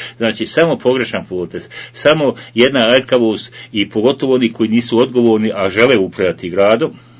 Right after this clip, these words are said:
a tu je najviše ljudi koji, koji bi želi upravljati, a da nemaju odgovornost, ovaj, i nek tu popusti aktuelna vlast. Evo, ja kao prvi načelnik, mi smo zatrpani isto kao što je Breza zatrpana. Znači, moramo biti pravovremeno, odgovoriti svim zadaćama, to košta,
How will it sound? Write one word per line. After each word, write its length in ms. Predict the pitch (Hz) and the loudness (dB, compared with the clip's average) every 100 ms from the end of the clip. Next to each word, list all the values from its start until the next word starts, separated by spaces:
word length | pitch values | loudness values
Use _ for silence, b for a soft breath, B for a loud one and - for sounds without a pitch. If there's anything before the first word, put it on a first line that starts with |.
| B B - | B B -20
a 180 | 98 87 | -8 -8
tu 280 | 85 104 98 | -8 -4 -2
je 100 | 87 | 0
najviše 460 | 104 110 90 - | 0 -2 -4 -8
ljudi 320 | 87 87 95 85 | -6 -6 -8 -8
koji, 320 | 92 90 85 B B B | -6 -4 -6 B B B
koji 180 | - 95 | 0 0
bi 80 | 90 | 0
želi 260 | 95 110 | 0 2
upravljati, 440 | 95 98 117 104 101 | 0 0 2 2 0
a 40 | |
da 100 | 95 | -2
nemaju 300 | 98 98 98 | -4 -4 -6
odgovornost, 640 | 87 92 104 127 123 - B B B | -4 -2 0 0 -2 -8 B B B
ovaj, 440 | 113 110 107 107 101 B | -4 0 0 0 -4 B
i 100 | - | -4
nek 180 | 110 113 | -2 -2
tu 200 | - 139 | -2 -4
popusti 460 | - 117 120 - 107 | -2 -4 -4 -4 0
aktuelna 400 | 107 - 98 95 | 0 -2 -6 -4
vlast. 460 | 92 110 - 101 - | -2 0 0 -2 -6
Evo, 180 | 92 | -4
ja 220 | 90 98 - | -2 -2 -4
kao 200 | 95 85 | -10 -12
prvi 260 | 101 98 | -10 -8
načelnik, 600 | 92 104 - 110 104 - B B - | -6 -8 -8 -8 -8 -10 B B -14
mi 100 | 101 | -12
smo 120 | 101 | -10
zatrpani 560 | 95 95 - - 90 90 | -6 -6 -8 -10 -8 -8
isto 200 | 85 92 | -10 -12
kao 200 | 92 90 | -10 -10
što 140 | - | -8
je 40 | 82 | -10
Breza 260 | 85 82 | -10 -12
zatrpana. 520 | 80 80 - - 85 | -14 -16 -18 -14 -12
Znači, 300 | 85 98 - | -8 -8 -8
moramo 400 | 92 104 101 95 | -10 -6 -4 -4
biti 300 | 90 98 90 | -6 -8 -10
pravovremeno, 680 | 85 90 90 95 113 117 104 | -10 -6 -4 0 0 0 -4
odgovoriti 520 | 92 87 95 101 - | -6 -6 -4 -6 -8
svim 240 | 87 123 120 | -10 -6 -2
zadaćama, 500 | 113 113 113 101 92 | 0 -2 -4 -8 -8
to 180 | 101 90 | -8 -8
košta, 560 | - 131 123 123 110 | -4 -4 -2 -4 -4